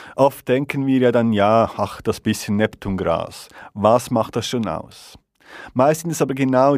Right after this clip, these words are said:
solche Pflanze, welche eine zentrale Rolle im lokalen Ökosystem haben. Das Neptungras filtert das Wasser nicht nur und macht es klarer, sondern ist auch ein wichtiger Lebensraum für viele Tiere.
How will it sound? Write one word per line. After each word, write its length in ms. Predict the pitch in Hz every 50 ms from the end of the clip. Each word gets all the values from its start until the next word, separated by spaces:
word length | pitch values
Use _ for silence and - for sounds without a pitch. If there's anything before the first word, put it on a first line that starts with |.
| 123 - _ _ -
solche 400 | - 143 151 180 165 - - 113
Pflanze, 560 | - - - 101 98 98 92 - - 98 95
welche 260 | 101 98 95 - 110
eine 160 | 98 98 95
zentrale 760 | - - 107 98 - - 113 107 113 123 131 135 127 110 107 110
Rolle 380 | 113 117 120 127 131 135 139
im 200 | 131 - 120 110
lokalen 720 | 104 107 101 - - 107 101 101 107 110 113 117 120 131 - -
Ökosystem 800 | 131 113 113 - - - 107 82 92 - - - 87 85 82 80
haben. 480 | 82 - - - - _ _ - 107 _ _ _ _ _ - - - - -
Das 160 | 135 123 -
Neptungras 720 | 143 156 165 165 _ 165 156 143 127 120 113 110 104 -
filtert 420 | - - 143 160 156 160 - - -
das 220 | 107 - - -
Wasser 320 | 120 120 131 123 - - 120
nicht 340 | 131 156 - - - -
nur 300 | 147 147 151 160 180 175
und 160 | - 123 117 117
macht 280 | 117 107 104 - - -
es 120 | - -
klarer, 560 | - - 113 107 107 113 123 135 143 160 160 160 - - - -
sondern 280 | _ - - 120 123 120
ist 120 | - 127
auch 120 | 113 -
ein 180 | 117 110 107 117
wichtiger 420 | 143 143 - - 151 131 123 113
Lebensraum 720 | 113 113 123 139 143 156 147 - - 143 135 139 139 131
für 100 | - 127
viele 400 | 113 - - 110 107 110 127 127
Tiere. 440 | 123 - - 107 104 101 - - -